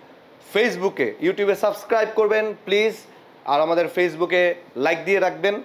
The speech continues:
digital locker house, এটা হচ্ছে আমাদের Facebook আর YouTube page। আর এটা হচ্ছে এই যে fingerprint system, চাইলে আপনি ডিজিটালও খুলতে পারবেন। দুটো চাবি লাগবে unlock করার জন্য, এই যে খুলে গেল। So, এটার full review, full details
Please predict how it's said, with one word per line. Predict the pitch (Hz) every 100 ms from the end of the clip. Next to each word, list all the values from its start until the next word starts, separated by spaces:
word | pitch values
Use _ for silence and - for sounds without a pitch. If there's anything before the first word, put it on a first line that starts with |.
| -
digital | 175 180 226 202 156
locker | - 202
house, | 160 120 107 -
এটা | 151 170
হচ্ছে | 165
আমাদের | 160 143 143 123 - - -
Facebook | 185 175 196 175
আর |
YouTube | 156 170 180 170 -
page। | 185 226 - - - - -
আর | 143 139 131 131 -
এটা | 175
হচ্ছে | 208 208
এই | 196
যে | 147
fingerprint | - 190 196 196 180
system, | 180 165 208 214 - -
চাইলে | 175 170
আপনি | 175 165
ডিজিটালও | 170 180 196 196
খুলতে | 196 196
পারবেন। | 196 202
দুটো | 156
চাবি | 165 165 180
লাগবে | 175 180
unlock | 160 165
করার | 190 180
জন্য, | 165 196 247 - 160 127
এই | 131
যে |
খুলে | 127 123 107
গেল। | 98 95 - - - - -
So, | 247
এটার | 190 175 -
full | 277 240
review, | 226 220 233 240 - - - -
full | 247 277
details | 214 208 214